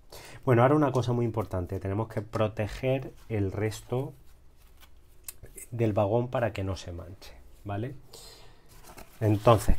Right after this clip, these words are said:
¿qué vamos a hacer para proteger el resto del vagón? Pues vamos a hacer lo siguiente.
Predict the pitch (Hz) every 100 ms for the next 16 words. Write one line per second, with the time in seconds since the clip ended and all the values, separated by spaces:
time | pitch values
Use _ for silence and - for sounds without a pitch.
0 | - 135 131 123 - 113 120 120 113 107
1 | 107 104 - 104 98 101 95 101 98 95
2 | 110 160 - - - - - 98 - 107
3 | 101 101 104 104 107 92 - 90 90 85
4 | -